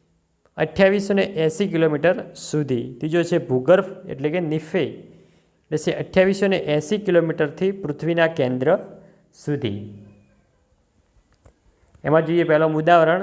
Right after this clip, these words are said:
તો આ આવરણની સરેરાશ જાડાઈ તેત્રીસ કિલોમીટર જેટલી છે. પૃથ્વીના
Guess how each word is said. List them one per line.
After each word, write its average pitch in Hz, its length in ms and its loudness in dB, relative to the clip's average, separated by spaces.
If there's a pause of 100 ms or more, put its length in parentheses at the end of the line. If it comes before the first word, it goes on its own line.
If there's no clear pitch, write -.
(160)
તો 165 80 -2 (220)
આ 202 80 2 (120)
આવરણની 175 440 0
સરેરાશ 170 440 2
જાડાઈ 160 360 4
તેત્રીસ 180 340 -2 (100)
કિલોમીટર 156 460 0
જેટલી 131 340 -2 (540)
છે. 147 120 0 (580)
પૃથ્વીના 190 440 4